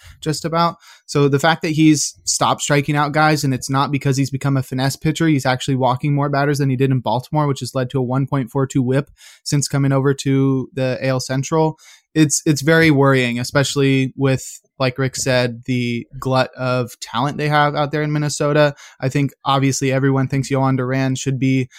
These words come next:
a big part of that bullpen, especially in the late innings, and he has been, but not really as the clear-cut closer out there. But Lopez definitely should be wary of his role out there, and that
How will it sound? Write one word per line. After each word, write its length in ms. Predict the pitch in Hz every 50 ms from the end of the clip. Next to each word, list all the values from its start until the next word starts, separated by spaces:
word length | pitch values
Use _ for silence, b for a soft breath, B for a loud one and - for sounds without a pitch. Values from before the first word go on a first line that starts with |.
| b b b
a 100 | 139 127
big 340 | 117 110 135 131 131 120 123 -
part 260 | _ - 135 135 131 131
of 80 | 127
that 280 | 120 131 127 123 123 - 131
bullpen, 440 | - 135 127 - - 135 135 135 131
especially 340 | 123 - - 131 123 - 131
in 60 | 127
the 80 | 131
late 200 | 131 147 160 160
innings, 280 | - 160 160 156 147 139
and 100 | 143 135
he 60 | 156
has 240 | 143 156 160 160 139
been, 200 | - 156 151 147
but 120 | 123 123
not 160 | 120 127 127 120
really 340 | 131 127 127 131 127 120 b b b b b b -
as 240 | 127 131 131 127 -
the 280 | - 131 127 123 - - _ _ _ _ _ _ _ _
clear-cut 480 | - 147 139 127 - - 131 123 -
closer 340 | - - 135 135 131 143 143
out 160 | 143 139 135
there. 220 | - 147 143 139 127
But 180 | 131 127 - - _ _ _ _ _ _ - - _ _ _ _
Lopez 360 | - 156 160 156 160 160 139 -
definitely 680 | - 147 139 135 - 151 147 147 147 143 139 135 - _
should 540 | - - - - 147 139 139 135 123 117 -
be 420 | - 135 131 131 131 127 131 127 - - _ _ _ _
wary 540 | 135 127 131 131 131 131 127 127 127 127 -
of 520 | - 127 127 127 127 123 120 113 120 - -
his 440 | - 131 131 127 127 123 110 - -
role 500 | 120 123 123 123 131 127 123 120 120 -
out 200 | - 123 123 113
there, 220 | - 127 123 120 120
and 120 | 120 120
that 160 | 123 117 110